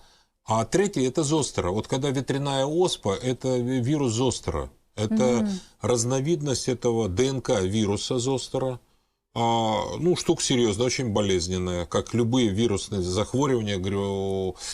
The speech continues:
Speaker 1: э, они, м, чреваты своими у-, ушкоджениями.
Speaker 2: Мгм.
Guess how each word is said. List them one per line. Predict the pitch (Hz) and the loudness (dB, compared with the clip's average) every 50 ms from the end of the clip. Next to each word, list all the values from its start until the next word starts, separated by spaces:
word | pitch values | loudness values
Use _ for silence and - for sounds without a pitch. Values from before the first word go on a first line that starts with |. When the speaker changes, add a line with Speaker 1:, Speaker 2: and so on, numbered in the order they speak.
| - - - - - - | -12 -14 -16 -18 -16 -12
Speaker 1:
э, | - 87 80 - - - - - 107 | -10 -8 -8 -8 -10 -10 -8 -4 -2
они, | 104 110 120 131 135 131 127 | -2 0 0 0 0 0 0
м, | 120 113 107 - - - 90 87 82 71 - 104 - | 0 -2 -4 -6 -8 -8 -8 -8 -8 -10 -10 -10 -4
чреваты | - - 120 113 117 135 131 - 117 | 0 0 2 2 2 2 2 0 -2
своими | - - 120 117 123 123 117 113 110 107 104 104 | -2 0 0 2 2 2 0 0 0 -2 -2 -2
у-, | 95 82 95 120 120 117 98 120 | -4 -2 0 0 0 2 2 0
ушкоджениями. | 120 - - - 120 90 76 87 82 78 76 69 69 67 67 - _ _ _ - | -2 0 0 0 0 0 0 -4 -6 -6 -6 -8 -10 -12 -14 -14 _ _ _ -4
Speaker 2:
Мгм. | 214 214 202 202 214 214 214 | -4 -2 -2 0 -2 -2 -4